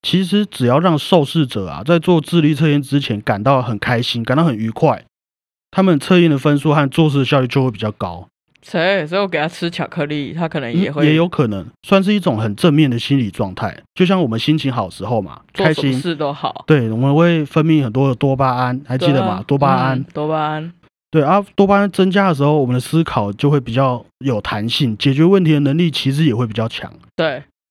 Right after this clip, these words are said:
Speaker 1: 那所以可能啊，莫扎特的音乐大部分都能给人很开心的感觉。
Speaker 2: 嗯。
Speaker 1: 对吗？因为莫扎特的个性啊，他自己也有讲，所以听了那些音乐的受试者可能也都觉得比较开心，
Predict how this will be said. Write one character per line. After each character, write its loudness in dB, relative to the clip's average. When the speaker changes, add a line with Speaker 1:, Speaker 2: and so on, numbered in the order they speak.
Speaker 1:
那 4
所 2
以 0
可 0
能 -4
啊， -6
莫 2
扎 2
特 0
的 4
音 2
乐 2
大 4
部 2
分 2
都 2
能 0
给 0
人 -6
很 -6
开 0
心 0
的 0
感 -8
觉。 -18
Speaker 2:
嗯。 -6
Speaker 1:
对 0
吗？ 0
因 4
为 2
莫 4
扎 2
特 2
的 0
个 0
性 -4
啊， -8
他 -2
自 -4
己 0
也 -2
有 -4
讲， -8
所 2
以 2
听 0
了 4
那 2
些 2
音 4
乐 4
的 0
受 0
试 0
者 -2
可 -4
能 0
也 -2
都 -2
觉 0
得 2
比 -6
较 -4
开 -4
心， -12